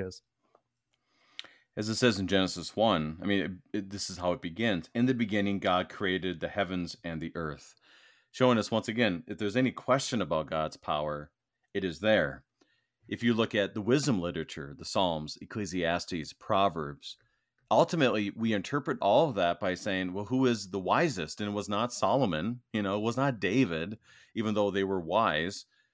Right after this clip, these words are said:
Speaker 2: It is always pointing us back to God, who has the ultimate wisdom. And then goodness, so this goes back to Mark, um, ten, when they ask him, "Good teacher, what must I do to in-, inherit eternal life?" And Jesus says, "Well, why do you call me good? No one is good except God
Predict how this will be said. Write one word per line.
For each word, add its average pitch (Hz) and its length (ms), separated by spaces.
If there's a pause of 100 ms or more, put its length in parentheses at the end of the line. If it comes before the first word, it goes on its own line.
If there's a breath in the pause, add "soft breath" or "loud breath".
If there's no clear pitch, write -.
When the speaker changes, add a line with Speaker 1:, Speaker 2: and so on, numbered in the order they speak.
(180)
Speaker 2:
It 113 140
is 113 280
always 123 260
pointing 110 340
us 101 120
back 92 300
to 110 100
God, 104 480
who 101 120
has 95 200
the 101 160
ultimate 107 440
wisdom. 82 380
And 135 160
then 131 160
goodness, 117 540
so 104 100
this 101 140
goes 101 200
back 90 260
to 95 100
Mark, 90 380 (380 soft breath)
um, 85 260
ten, 85 600 (400)
when 107 260
they 104 140
ask 113 300
him, 98 180
"Good 156 180
teacher, 143 480
what 139 160
must 165 220
I 127 60
do 143 220
to 135 80
in-, 110 260
inherit 120 460
eternal 117 420
life?" 123 340 (300 soft breath)
And 107 100
Jesus 120 300
says, 104 260
"Well, 110 320
why 90 360
do 107 60
you 95 60
call 98 160
me 95 120
good? 107 320
No 95 180
one 110 140
is 95 120
good 95 220
except 82 440
God 76 380